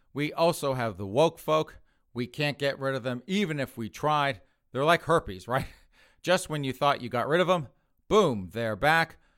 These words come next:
And we have so many woke folk today. We are doing an entire woke folk block. So I think we've got three stories, maybe four, but we've definitely got a couple for you.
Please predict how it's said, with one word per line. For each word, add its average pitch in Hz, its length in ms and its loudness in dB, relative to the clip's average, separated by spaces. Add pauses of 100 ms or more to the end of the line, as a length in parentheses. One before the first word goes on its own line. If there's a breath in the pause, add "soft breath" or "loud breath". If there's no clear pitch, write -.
(140)
And 117 140 -4
we 175 140 0
have 147 180 2
so 170 280 -4
many 165 220 -4
woke 139 320 2
folk 147 300 -2
today. 147 380 -2 (280 soft breath)
We 160 300 -2
are 123 200 -2
doing 139 420 -4
an 123 120 -8
entire 147 560 -2
woke 123 380 -2
folk - 420 -2
block. 123 420 -2
So 107 140 -8
I 104 60 -6
think 127 200 -14
we've 120 160 -10
got 113 260 -4 (180)
three 147 320 -8
stories, 135 480 -8
maybe 175 340 -4
four, 135 400 -2
but 107 240 -6 (300 soft breath)
we've 120 180 -6
definitely 139 460 -4
got 127 320 -2
a 107 40 -12
couple 135 400 -4
for 127 240 -6
you. 127 220 -4